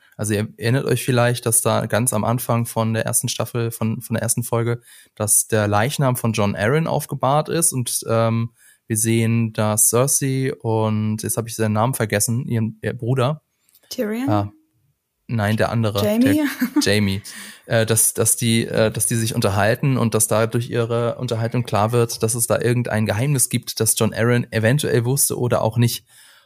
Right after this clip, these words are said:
Speaker 1: Und, ähm, zu, zu Kleinigkeiten. Und das wiederum, ich habe ja auch schon angesprochen, gibt es jetzt so zumindestens in der Folge nicht. Es ist relativ klar, wo führt das Ganze hin?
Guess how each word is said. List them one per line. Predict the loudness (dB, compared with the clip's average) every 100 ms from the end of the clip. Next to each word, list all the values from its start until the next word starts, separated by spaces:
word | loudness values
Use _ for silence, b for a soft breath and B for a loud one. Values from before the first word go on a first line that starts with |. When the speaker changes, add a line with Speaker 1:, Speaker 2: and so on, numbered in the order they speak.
| b
Speaker 1:
Und, | 0 2 4 2 0 -2 0
ähm, | 2 4 2 0 -4 _ _ _ -8
zu, | -8 -6
zu | -6 -4
Kleinigkeiten. | 0 2 2 2 0 2 0 0 -6 B B B B _
Und | -2 0 0 -4 _
das | 0 2 2 0 0
wiederum, | 0 2 4 2 0 -4 -16 -8
ich | -6
habe | -6
ja | -4
auch | -4
schon | -2
angesprochen, | -2 -2 -2 0 0
gibt | -2 -2
es | -2
jetzt | -2 -2
so | -2
zumindestens | 0 2 2 0 0
in | 0 2
der | 2 2
Folge | 2 2 4
nicht. | 4 4
Es | 0
ist | 0 2
relativ | 2 2 0 0
klar, | 0 2 2 0 -4 _ -10
wo | -2 -2
führt | 0 -4 -2
das | 0
Ganze | 0 4
hin? | 4 4 0